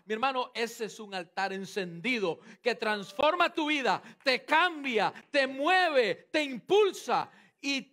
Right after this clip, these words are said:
te motiva a cruzar tu Jordán. Te motiva a cruzar tus retos, tus miedos, todas las situaciones que están frente tuya, que fueron limitantes en el dos mil diecinueve,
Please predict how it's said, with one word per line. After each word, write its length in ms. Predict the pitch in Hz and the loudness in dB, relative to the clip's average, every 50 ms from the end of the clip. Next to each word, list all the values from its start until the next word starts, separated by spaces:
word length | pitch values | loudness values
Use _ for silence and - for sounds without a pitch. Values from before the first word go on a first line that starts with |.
| _ _ _ _ | _ _ _ _
te 200 | - 247 233 220 208 | 0 0 0 0 -2
motiva 920 | 214 214 214 214 202 - _ 262 277 302 320 302 302 302 302 294 285 - _ _ _ _ - | -4 -4 -4 -6 -6 -6 _ -6 -6 -6 -6 -6 -6 -6 -6 -6 -8 -12 _ _ _ _ -6
a 160 | 185 175 175 | -6 -6 -6
cruzar 420 | 175 160 160 147 - 190 190 190 | -8 -12 -12 -8 -6 -4 -4 -4
tu 160 | - - 202 | -6 -8 -6
Jordán. 540 | 180 170 165 160 - 160 151 143 135 120 _ _ _ _ _ _ _ _ _ _ _ _ _ _ _ _ | -4 -4 -4 -2 -2 -2 -4 -4 -8 -16 _ _ _ _ _ _ _ _ _ _ _ _ _ _ _ _
Te 140 | 233 240 | -2 0
motiva 560 | 233 233 233 220 - 285 285 302 311 302 302 311 | 0 0 -2 -2 -2 -2 -2 0 2 2 2 2
a 680 | 311 320 302 285 - 247 254 247 240 233 220 202 - _ | 4 2 2 0 -2 0 2 2 4 2 2 0 -4 _
cruzar 760 | 247 247 240 226 214 - - - 247 262 262 269 254 269 - | -8 -6 -6 -6 -8 -8 -6 0 2 4 4 2 2 -2 -6
tus 160 | 262 247 208 185 185 | -6 -6 -6 -4 -2
retos, 520 | 214 247 254 247 - - 202 180 - - | 0 0 0 0 -4 -8 -8 -8 -10 -12
tus 180 | - 220 202 190 | -12 -12 -12 -10
miedos, 580 | 196 202 220 233 247 254 233 220 160 143 - _ _ _ _ _ _ _ _ _ | -8 -4 -2 0 0 0 0 -2 -4 -8 -12 _ _ _ _ _ _ _ _ _
todas 360 | - 302 330 349 359 349 349 320 | 2 4 6 6 6 6 4 4
las 140 | 302 - | 0 -2
situaciones 840 | - 277 262 - - 247 202 - - 262 254 233 226 208 190 180 - | -4 -8 -10 -6 -6 -6 -6 -6 -6 -4 -4 -4 -4 -6 -8 -8 -8
que 80 | - | -8
están 320 | 185 - - 240 233 226 - | -10 -6 -4 -4 -4 -4 -4
frente 360 | - 226 220 220 - 214 208 | -6 -6 -6 -6 -8 -10 -10
tuya, 400 | - - 220 214 202 185 165 - | -10 -12 -14 -8 -6 -6 -6 -6
que 120 | - 180 | -8 -10
fueron 440 | 165 - - 226 233 240 240 226 226 - _ _ _ _ _ _ _ _ _ _ _ _ _ _ _ _ _ _ _ _ _ 190 | -10 -4 -2 -2 0 0 -2 -4 -6 -12 _ _ _ _ _ _ _ _ _ _ _ _ _ _ _ _ _ _ _ _ _ -4
limitantes 840 | 254 277 269 269 220 - 277 254 277 285 269 220 - 233 196 - | -2 -2 0 -2 -2 0 0 0 0 0 -4 -6 -8 -10 -8 -8
en 120 | 208 208 196 | -8 -8 -8
el 100 | 196 185 | -8 -8
dos 120 | 185 190 | -8 -8
mil 160 | 190 214 220 | -8 -8 -8
diecinueve, 760 | 208 214 185 - 175 190 202 233 262 277 294 294 285 269 - | -8 -8 -10 -10 -10 -10 -6 -4 -4 -2 -2 -2 -4 -4 -8